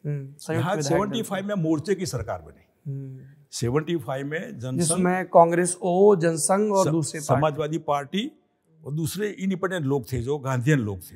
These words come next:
Speaker 2: अच्छे लोग थे, जो एंटी इमरजेंसी वाले लोग थे, वो सेवेंटी फ़ाइव में बनी।
Speaker 1: बापू, तब तो स्वतंत्र पार्टी में पीलू मोदी का बड़ा जलवा हुआ करता था, गोधरा सांसद रहे।
Speaker 2: देखिए, पीलू मोदी, मैं, मैं जब, अम, पहला सेवेंटी सेवन में कैंडिडेट बना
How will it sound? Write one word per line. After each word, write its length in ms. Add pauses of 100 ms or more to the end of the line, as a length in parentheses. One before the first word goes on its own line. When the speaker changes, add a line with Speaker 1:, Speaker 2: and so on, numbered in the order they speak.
Speaker 2:
अच्छे 240
लोग 180
थे, 160 (580)
जो 40
एंटी 280
इमरजेंसी 460
वाले 220
लोग 200
थे, 140 (600)
वो 140
सेवेंटी 380
फ़ाइव 240
में 160
बनी। 320
Speaker 1:
बापू, 460 (400)
तब 140
तो 60
स्वतंत्र 380
पार्टी 300
में 100
पीलू 360
मोदी 280
का 120
बड़ा 200
जलवा 320
हुआ 200
करता 320
था, 100
गोधरा 360
सांसद 460
रहे। 140 (440)
Speaker 2:
देखिए, 160
पीलू 580
मोदी, 540
मैं, 360
मैं 380
जब, 260
अम, 720
पहला 540
सेवेंटी 500
सेवन 300
में 160
कैंडिडेट 400
बना 400